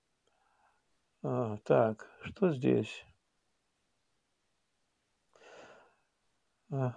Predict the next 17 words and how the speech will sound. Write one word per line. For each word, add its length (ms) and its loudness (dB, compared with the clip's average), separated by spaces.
это 300 8
у 40 8
нас 280 8
имеется, 440 6
значит, 300 0
в 60 2
настройках, 800 2
а, 240 6
блокиратор 840 8
рекламы. 640 2
А, 560 2
так. 360 8
Менеджер 540 0
дисков. 640 2
А, 300 -2
групп 360 4
кастомайзер. 960 8